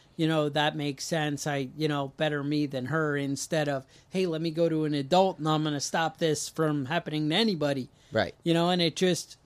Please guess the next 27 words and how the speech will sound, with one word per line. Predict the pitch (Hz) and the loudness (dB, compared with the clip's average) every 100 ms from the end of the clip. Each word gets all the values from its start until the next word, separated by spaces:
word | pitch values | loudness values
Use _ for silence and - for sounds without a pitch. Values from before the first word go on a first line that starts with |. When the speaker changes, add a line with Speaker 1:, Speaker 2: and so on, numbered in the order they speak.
| _ _ - | _ _ 0
Speaker 1:
you | 170 | 2
know, | 175 | 6
or, | 180 165 - | 6 4 0
or, | 170 165 | -2 0
"I'm | 165 | 2
gonna | 170 156 | 0 0
come | - 160 | 0 0
back | 156 147 - | 0 -2 -4
and | 151 | -2
get | 160 147 | -2 -2
your | 147 | -4
mom | 147 143 147 139 | -2 -2 -2 -2
and | 135 | -2
you | 147 | -2
won't | 143 131 | -2 -2
be | 147 | -2
able | 135 131 | -2 -4
to | 135 | -6
stop | - 131 123 | -6 -6 -8
it." | - _ _ - | -14 _ _ -6
Speaker 2:
Mm-hmm. | 107 110 101 | -2 -2 -2
Speaker 1:
You | 156 | -2
know, | 139 156 - 170 | -4 -6 -8 -6
and | 160 165 | -2 0
this | 156 156 | 0 -4
weird, | 156 185 190 190 180 156 _ _ _ _ _ _ _ _ _ _ - | -2 4 6 6 4 -2 _ _ _ _ _ _ _ _ _ _ -8
and | 196 185 | -2 -2